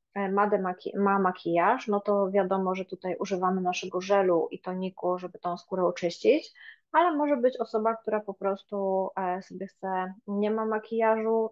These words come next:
i chce sobie tą skórę oczyścić, to również możesz do tego znowu użyć żelu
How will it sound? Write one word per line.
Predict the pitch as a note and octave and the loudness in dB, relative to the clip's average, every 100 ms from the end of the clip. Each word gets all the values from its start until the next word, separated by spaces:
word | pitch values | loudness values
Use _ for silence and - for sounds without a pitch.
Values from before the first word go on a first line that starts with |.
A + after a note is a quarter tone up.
| - | -2
i | G#3+ G#3 G#3 - | 0 0 -2 -10
chce | _ F#3+ | _ -6
sobie | F#3+ F#3+ | -4 -6
tą | - F#3+ | -6 -10
skórę | - G3+ F#3 | -6 0 0
oczyścić, | F3+ G#3 G#3+ - G#3+ G#3+ - _ _ | 0 0 0 4 4 4 -8 _ _
to | G3+ | -4
również | G3 G3 G3 F#3+ | -2 -2 -2 -2
możesz | F#3+ F3+ F#3 | -2 -4 -4
do | F3+ F3 | -4 -2
tego | F3+ F#3 | 0 2
znowu | F#3+ F#3 F3 | 2 2 2
użyć | E3 F3 F3+ - | 0 0 -2 2
żelu | G3+ G3+ F#3+ | 6 8 6